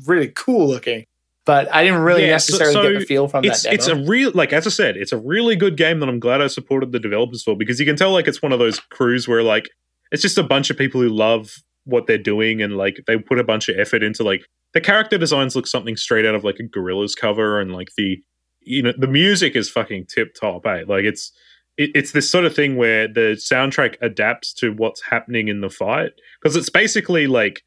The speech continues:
Speaker 2: there is a little bit of, like, platformy beat 'em up, but it's pretty boring. It's mainly, like, you go there for the boss fights 'cause they're all these really interesting character designs and stuff, and, like, they're really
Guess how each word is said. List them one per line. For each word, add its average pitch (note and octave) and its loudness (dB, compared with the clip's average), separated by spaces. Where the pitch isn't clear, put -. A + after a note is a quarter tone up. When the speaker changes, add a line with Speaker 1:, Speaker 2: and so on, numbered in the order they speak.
Speaker 2:
there F3 4
is A#3+ 2
a - 4
little C3 2
bit D3 2
of, B2+ 0
like, A2+ 0
platformy C3 -2
beat A#2 2
'em C3 0
up, C#3+ -2
but A#2 -4
it's - -10
pretty B2+ 0
boring. A2 0
It's - -4
mainly, D#3+ 2
like, B2+ -2
you A#2 -10
go C3+ 2
there B2 2
for A#2+ -2
the G#2 -2
boss G2 -6
fights D3 -2
'cause B2 -4
they're A2+ 4
all B2 0
these G#2+ -4
really B2 2
interesting A#2 -2
character A#2 0
designs F3 -2
and E3 0
stuff, F#3+ -2
and, C3 0
like, A2 0
they're A#2 2
really G#2+ 0